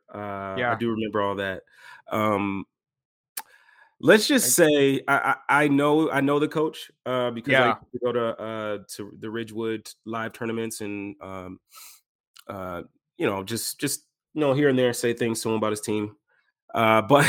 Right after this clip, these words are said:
Speaker 1: <laughs> yeah, I, I, I remember that. He, he talked to me about that before. Yeah.
Speaker 2: Yeah. And I just, it, if people don't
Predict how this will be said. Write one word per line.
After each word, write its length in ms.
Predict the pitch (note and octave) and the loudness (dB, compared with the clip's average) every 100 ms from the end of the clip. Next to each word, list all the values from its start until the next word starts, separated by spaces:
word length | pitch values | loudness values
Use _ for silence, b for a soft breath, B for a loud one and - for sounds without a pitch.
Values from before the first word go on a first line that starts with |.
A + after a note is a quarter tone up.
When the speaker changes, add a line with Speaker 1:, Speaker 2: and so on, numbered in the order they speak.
| - | 2
Speaker 1:
<laughs> 60 | C#3+ | 2
yeah, 340 | B2+ C#3+ C3+ | 6 6 8
I, 120 | C#3+ | 6
I, 180 | D3 C#3+ | 6 6
I 140 | C#3+ D3 | 6 4
remember 420 | C#3+ C3 A#2 G#2 | 4 2 0 0
that. 280 | G#2 F2+ A#2+ | 0 -2 0
He, 200 | C3 B2 | 0 2
he 120 | C#3 | 2
talked 280 | C3+ B2 A#2 | 4 4 2
to 60 | |
me 180 | A2 G#2+ | -2 -2
about 240 | G#2 G2 - | -2 -4 -4
that 120 | - | -12
before. 320 | - - - | -12 -10 -4
Yeah. 140 | G2 G2+ | -4 -4
Speaker 2:
Yeah. 220 | C#3+ E3+ | -2 0
And 100 | D#3+ | 2
I 240 | D3 G#2+ D3+ | 0 0 0
just, 300 | D#3+ D#3 - | 0 -2 -2
it, 120 | D#3 B2+ | -6 -8
if 400 | - B2 C3 C3+ - | -10 -6 -6 -6 -2
people 220 | F3+ E3+ | 0 4
don't 260 | D#3+ C#3 | 2 0